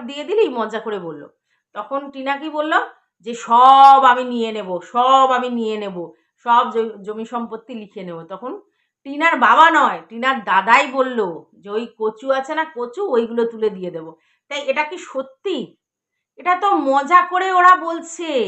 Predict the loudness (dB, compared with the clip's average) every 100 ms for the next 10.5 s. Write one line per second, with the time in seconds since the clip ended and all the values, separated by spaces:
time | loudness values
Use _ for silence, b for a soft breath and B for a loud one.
0 | -6 -16 _ _ _ -16 -4 2 4 4
1 | 2 0 -2 -6 -4 -4 -4 -12 -12 -2
2 | -2 -2 -8 -8 -8 -4 -4 -4 -4 0
3 | 0 0 -2 -2 -4 -2 0 -2 -2 -4
4 | -4 -4 -4 -4 -4 -6 -10 -12 -18 _
5 | -6 -4 -6 -8 -6 0 2 2 -2 -2
6 | -4 -6 -8 -12 _ _ _ -12 -6 -6
7 | -2 -2 -2 -2 -2 -2 -2 -6 -8 -8
8 | -6 -2 0 0 -2 -4 -2 -4 -6 -12
9 | -16 -14 -10 -10 -10 B B -18 -16 -12
10 | -10 -10 -8 -2